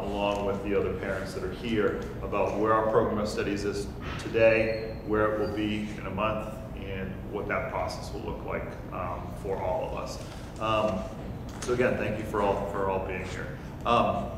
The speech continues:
again, for me, when I look at what I want students to experience, um, at B M R, uh, it really comes down to four things for me, and I always bring up the four R's. So rigor, relevance, relationships, and realization.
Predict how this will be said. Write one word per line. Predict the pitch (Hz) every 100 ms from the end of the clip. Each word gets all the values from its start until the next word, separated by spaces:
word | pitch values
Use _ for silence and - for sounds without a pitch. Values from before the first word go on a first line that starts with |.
| - - - - - -
again, | - 160 127
for | 127
me, | - 156 156 131 123 -
when | 113
I | 117 131 -
look | 127 127 -
at | 113 107 101
what | 104 113
I | 117 110
want | 110 -
students | - - 104 104 104 - - - - -
to | 113 107 104 101 -
experience, | - - 104 104 107 107 107 - - - - -
um, | 95 95 98
at | 110 -
B | 110 104
M | 101
R, | 98 98 104 104 - - - -
uh, | 101 95 101
it |
really | 123 127
comes | 127 110
down | 113 104
to | -
four | 110 104
things | 104 92 90
for | - 98 92
me, | 101 - - 98
and | 95 95
I | 98
always | 101 101 98
bring | 104 101
up | 101 101
the | -
four | 113 101
R's. | 90 85 - - - - -
So | - 101
rigor, | 113 123 131 127 -
relevance, | 110 107 110 107 104 -
relationships, | 104 101 101 101 107 - -
and | - 95 95
realization. | 95 92 92 - -